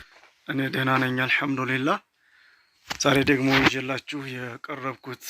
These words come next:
ቪዲዮ ከርዕሱ ላይ እንደተመለከታችሁት የኤሌክትሪክ ገመድ ዋጋ ነው ማለት ነው። እ፣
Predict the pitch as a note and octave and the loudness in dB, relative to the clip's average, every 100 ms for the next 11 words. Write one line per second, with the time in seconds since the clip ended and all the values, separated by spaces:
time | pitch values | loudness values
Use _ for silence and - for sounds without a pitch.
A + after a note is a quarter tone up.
0 | - - - _ - B2 C3+ B2+ C3 C3+ | -10 -12 -20 _ -20 -8 -6 -2 0 0
1 | C3+ B2 B2 - - B2+ B2 C3+ - B2+ | -2 -4 -4 -4 -4 -4 -6 -6 -8 -10
2 | A#2+ - B2+ B2+ A#2 - B2 A#2+ - D#3 | -12 -8 -8 -6 -6 -6 -6 -6 -2 0
3 | F3+ - - _ - - - - - - | 0 -2 -10 _ -20 -16 -12 -12 -14 -20
4 | - - C#3+ C#3 C#3+ - D3+ D3 C3+ - | -20 -2 2 2 0 0 2 2 0 -2
5 | C3+ C3+ - - - - _ _ - _ | -4 -4 -6 -8 -12 -20 _ _ -20 _
6 | _ _ - - - C#3 C#3+ C3+ - - | _ _ -20 -20 -6 0 0 0 -4 -6
7 | - - - - - - _ - D3+ C#3 | -8 -12 -12 -14 -14 -18 _ -16 -8 -4
8 | C#3 C3+ C3 C3 C3+ D3 G#3 - _ _ | -2 -2 -4 -4 -2 -2 -4 -6 _ _
9 | _ _ _ - - _ _ C#3+ | _ _ _ -20 -20 _ _ -10